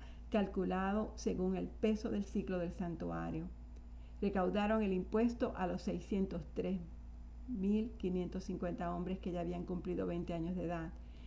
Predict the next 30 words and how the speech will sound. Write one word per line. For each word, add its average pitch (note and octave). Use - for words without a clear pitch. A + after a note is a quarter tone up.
y A#3+
para A#3+
construir A#3
las A3
cien G3
bases F#3+
para F#3
los F3+
soportes G3
de F#3+
las F3+
paredes F#3
del F3
santuario G#3
y G3
los F#3
postes G#3+
que G3
sostenían F3+
la F3
cortina F3
interior, E3+
se G3+
necesitaban F#3
tres F3+
mil F#3+
cuatrocientos F#3
kilos F3+
de E3
plata, A#3